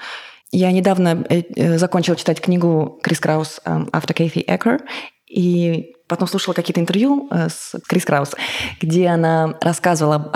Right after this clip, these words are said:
о процессе на, работы над этой книжкой и говорила, что вот, вот для нее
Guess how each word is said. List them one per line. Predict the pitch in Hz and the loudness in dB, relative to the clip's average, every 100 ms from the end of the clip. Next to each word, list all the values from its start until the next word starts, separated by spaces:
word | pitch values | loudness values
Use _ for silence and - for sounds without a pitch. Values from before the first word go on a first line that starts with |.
| 151 | 0
о | 147 | 2
процессе | 160 160 160 151 160 | 0 2 0 2 0
на, | 147 | 2
работы | 165 160 156 | 2 2 2
над | 151 | 0
этой | 151 156 | 0 0
книжкой | 202 262 - 170 | 0 0 0 -2
и | - 165 | -2 -2
говорила, | 160 170 170 | 0 2 0
что | 156 165 | 0 -2
вот, | 151 - - - | -2 -4 -12 -4
вот | 165 | 0
для | 160 180 | 2 4
нее | 185 190 170 143 - | 4 4 4 2 -4